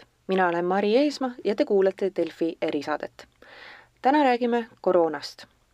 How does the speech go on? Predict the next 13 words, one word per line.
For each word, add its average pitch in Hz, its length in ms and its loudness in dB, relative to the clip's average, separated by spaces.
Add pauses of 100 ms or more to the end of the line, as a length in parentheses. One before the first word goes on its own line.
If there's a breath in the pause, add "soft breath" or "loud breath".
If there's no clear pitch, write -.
(280)
Juba 190 200 2
paar 277 280 4
nädalat 214 500 -4
oleme 165 360 -4
elanud 208 440 -2
piirangute 180 580 -2
vaba 180 260 -2
elu. 147 240 -8 (640 loud breath)
See 190 180 2
teeb 180 160 4
kõigile 220 340 2
palju 240 300 2
rõõmu, 196 320 4